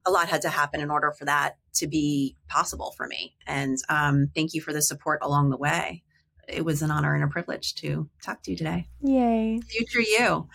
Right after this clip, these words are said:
Speaker 2: Yes.
Speaker 1: It's weird knowing past you, 'cause now we are future you.
Speaker 2: It's a trip.
Speaker 1: And now I'm like, "Where's, where, where else are we gonna go?"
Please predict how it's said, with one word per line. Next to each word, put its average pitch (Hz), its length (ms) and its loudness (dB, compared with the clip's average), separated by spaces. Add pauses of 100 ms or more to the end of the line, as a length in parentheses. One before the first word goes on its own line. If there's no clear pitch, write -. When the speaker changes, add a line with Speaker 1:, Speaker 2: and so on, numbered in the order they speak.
Speaker 2:
Yes. 233 220 8
Speaker 1:
It's 311 60 8
weird 277 180 6
knowing 220 480 4
past 220 320 0
you, 233 280 4
'cause 170 180 0
now 185 180 4
we 208 180 -2
are 156 280 4
future 202 400 -6
you. 202 560 -2
Speaker 2:
It's 220 160 4
a 202 60 6
trip. 180 320 4
Speaker 1:
And 156 60 8
now - 120 6
I'm 190 80 2 (100)
like, 190 80 -6
"Where's, 208 420 2 (120)
where, 202 280 2
where 220 220 4
else 269 220 2
are - 80 2
we 139 100 2
gonna - 180 -6
go?" - 100 -8